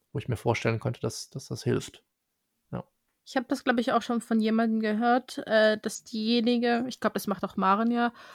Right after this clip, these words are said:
Speaker 2: äh, erstmal so schnell wie möglich aus dem Bett rauszukommen und dann erstmal eine Runde draußen,
Speaker 1: Klar.
Speaker 2: draußen spazieren zu gehen.
Speaker 1: Ja, definitiv.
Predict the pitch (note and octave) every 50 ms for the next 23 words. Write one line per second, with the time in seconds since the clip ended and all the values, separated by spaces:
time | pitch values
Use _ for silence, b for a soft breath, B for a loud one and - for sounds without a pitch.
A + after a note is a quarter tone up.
0 | B B B _ - - G#3+ A3 G#3+ - - - A#3+ - - A#3+ A#3 A3+ A3+ A3+
1 | - - - - _ _ _ _ _ _ _ _ _ - A#3 - C4+ B3+ - -
2 | - C#4 D4+ E4+ F4 D#4+ D#4 B3+ C4 C4+ A#3+ - C4+ A#3+ A#3 - A#3 G#3+ - A3+
3 | A#3+ - - - G3+ G#3 G#3+ - - A3 - - - A3 G#3 G3 G3+ G#3 G3 G3+
4 | G3+ G3 F#3+ G3 - - G#3+ G3+ G3+ F#3+ G3 G3 F#3+ F#3+ F#3 - - F#3 F3 F#3
5 | - - - F#3+ F#3 - - - _ _ _ _ - - G#3+ G3+ F#3+ F3 F#3+ -
6 | G3 G3 - _ _ - - - G#3 G3 F#3 - F#3+ F3+ F3+ E3 - - - _
7 | _ _ _ _ _ _ _ - - - - _ _ _ _ _ _ _ _ _
8 | _ _ _ _ _ - A2+ - A#2 A2 - A2+ A2 - -